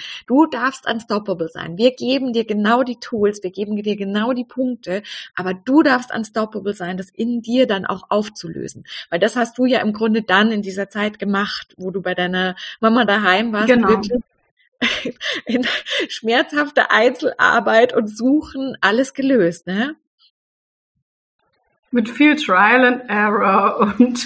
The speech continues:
Speaker 2: vielen Tränen und, und harten Momenten. Ja, und dann noch weiter, ne? Ich war ja dann ein Jahr zu Hause und dann bin ich auch wieder ins Studium gegangen und hab da einfach auch weitergemacht und immer, ähm,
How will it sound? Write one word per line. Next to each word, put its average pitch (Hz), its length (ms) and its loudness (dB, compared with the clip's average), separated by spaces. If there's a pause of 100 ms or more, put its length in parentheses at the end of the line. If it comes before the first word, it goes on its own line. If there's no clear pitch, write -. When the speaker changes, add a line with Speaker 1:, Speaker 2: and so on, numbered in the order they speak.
(140)
Speaker 2:
vielen 254 680 4 (340)
Tränen 214 760 0
und, 196 200 -4
und 202 200 -4
harten 202 280 0
Momenten. 190 600 -8 (220)
Ja, 220 180 6
und 233 120 0
dann 208 100 2
noch 196 200 -2
weiter, 208 380 2
ne? 208 200 -4
Ich 233 80 -10
war 196 80 -2
ja 190 100 0
dann 180 160 -6
ein 190 220 -2
Jahr 175 180 -6
zu - 140 -8
Hause 220 280 -2
und 214 60 -6
dann 190 160 -6
bin 190 100 -8
ich 190 180 -12
auch - 200 -12
wieder 180 160 -12
ins 170 160 -6
Studium 220 420 -10
gegangen 214 540 -8 (1120)
und 269 280 -2
hab - 160 0
da 202 180 2
einfach 196 340 -6
auch - 240 -2
weitergemacht - 720 -12
und - 240 -18
immer, 220 320 -6 (500)
ähm, 196 840 -2